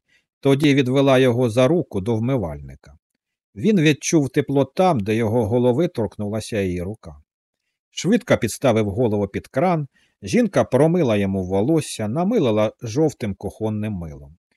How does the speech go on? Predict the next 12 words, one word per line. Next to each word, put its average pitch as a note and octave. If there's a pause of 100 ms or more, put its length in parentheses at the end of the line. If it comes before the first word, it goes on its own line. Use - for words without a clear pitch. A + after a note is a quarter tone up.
(280)
Іншого C#3
в G2+
неї G2+
не A#2+
було. F2 (260)
Роблячи D3
це, G3 (380)
вона B2+
терлася C3+
об A2+
нього A#2+
тілом B2